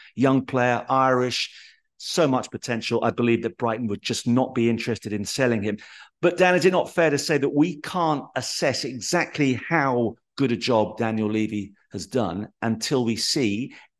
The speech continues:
A, how he spends some of the money, and B, how does Richarlison in particular step up to the plate now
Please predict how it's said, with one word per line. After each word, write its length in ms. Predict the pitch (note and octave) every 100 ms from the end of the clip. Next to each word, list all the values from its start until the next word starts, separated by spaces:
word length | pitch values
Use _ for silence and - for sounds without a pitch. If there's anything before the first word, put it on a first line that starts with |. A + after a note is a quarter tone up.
| -
A, 420 | D3 A2+ A#2+ D3+
how 240 | - C3
he 140 | B2 A2+
spends 440 | - C#3+ A#2+ A2+
some 160 | A#2+ A2
of 80 | G#2
the 60 |
money, 420 | A2 A2+ G#2 A2 - - -
and 280 | F3+ D#3+ -
B, 520 | A#3+ E3 A#2 F#3 - _
how 180 | - E3+
does 420 | D#3+ C#3+ - - -
Richarlison 800 | C3 B2 F3+ E3+ D3 A#2 C3 A#2 B2+
in 140 | B2+
particular 720 | A#2+ - D#3+ A#2 G#2+ F#2 A2+ - - -
step 360 | - - E3 E3+
up 180 | C3
to 80 | -
the 100 | A#2
plate 420 | - - D#3+ -
now 360 | G2 F#2+ A#2+ C#3